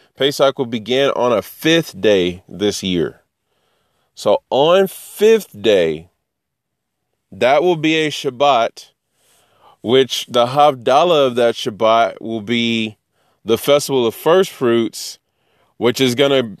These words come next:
take us right into the Havdalah of that day, which you don't really do a Havdalah that day, so never mind.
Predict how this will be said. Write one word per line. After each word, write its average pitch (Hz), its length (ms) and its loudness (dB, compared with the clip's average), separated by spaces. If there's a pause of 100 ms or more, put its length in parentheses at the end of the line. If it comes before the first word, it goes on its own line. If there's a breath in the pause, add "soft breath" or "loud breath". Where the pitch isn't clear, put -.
(160)
take 139 260 -2
us 123 200 0
right 135 240 2
into 131 640 -2
the 110 160 0
Havdalah 127 640 2
of 104 120 -6
that 143 320 0
day, 123 480 -2 (400)
which - 400 -8
you 104 220 -4
don't 110 260 0
really 95 160 2
do 104 160 -2
a 104 60 0
Havdalah 90 420 -2
that 85 160 -2
day, 87 200 0
so 90 200 -2
never 92 240 -2
mind. 90 340 -4